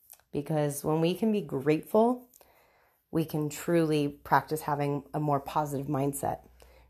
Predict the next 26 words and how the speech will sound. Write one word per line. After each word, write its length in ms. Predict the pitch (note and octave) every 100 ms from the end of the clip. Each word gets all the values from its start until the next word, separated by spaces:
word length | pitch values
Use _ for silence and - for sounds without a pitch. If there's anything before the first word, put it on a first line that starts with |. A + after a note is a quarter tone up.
| -
We're 140 | D#3
seeing 500 | D3 - D#3 D3+ D3
the 100 | C3+
light 320 | C3+ C3+ C3 -
in, 300 | B2 C3 -
in 180 | - D3
every 280 | - C#3 C3+
situation, 640 | C#3 C3+ - C#3 C3+ B2 G#2+
even 220 | C#3+ C#3+
the 60 |
toughest 440 | C#3 C#3+ - C3 -
of 60 |
situations, 640 | - - - C#3 D3 D#3 C3+
like 140 | B2+
I've 100 | -
talked 260 | - D3 -
about. 320 | C3+ - -
So 340 | - C#3 C#3 - - - - _ _ _ _ -
ask 300 | D#3+ D#3+ -
yourself, 800 | D#3 - C#3+ C#3 C#3+ - - - _ _ _ _ -
"What 140 | D#3
am 80 | E3+
I 60 | E3
grateful 380 | C#3+ C3+ -
for 220 | D#3 C3+ C3
today?" 440 | B2+ B2+ - E3+